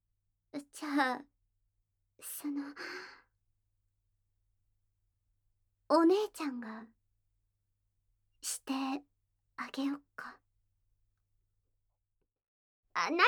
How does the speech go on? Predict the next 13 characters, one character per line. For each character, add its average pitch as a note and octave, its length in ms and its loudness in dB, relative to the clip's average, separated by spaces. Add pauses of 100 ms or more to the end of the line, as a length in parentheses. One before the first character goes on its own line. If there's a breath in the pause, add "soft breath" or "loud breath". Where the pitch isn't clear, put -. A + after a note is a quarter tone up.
(340)
て、 D4+ 760 -2
だ G4+ 140 2
か G4+ 140 0
ら F4 180 4
そ F4 160 -4
の、 D#4 60 0 (1400 loud breath)
そ - 300 -2
う F4 60 -4
い F4+ 140 4
う E4 80 -8
こ E4 120 -4
と F4+ 140 0
っ F4 80 -6